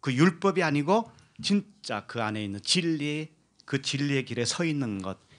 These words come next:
이것이, 예, 내가 가는 길이에요. 네. 그래서 내가 간다라고 하는 단어가 할라크예요. 할라크. 이 할라크는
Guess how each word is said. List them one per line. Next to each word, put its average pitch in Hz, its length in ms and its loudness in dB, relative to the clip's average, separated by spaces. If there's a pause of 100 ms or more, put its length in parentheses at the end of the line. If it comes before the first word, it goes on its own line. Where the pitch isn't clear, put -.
(180)
이것이, 123 480 -4 (460)
예, 98 160 -10 (240)
내가 120 300 -4
가는 107 340 -2
길이에요. 80 460 -12 (800)
네. 90 240 -16 (680)
그래서 123 200 -4
내가 131 260 2
간다라고 131 580 2
하는 123 320 0
단어가 117 400 -2
할라크예요. 147 680 -2
할라크. 139 580 -6 (400)
이 123 80 -2
할라크는 160 680 2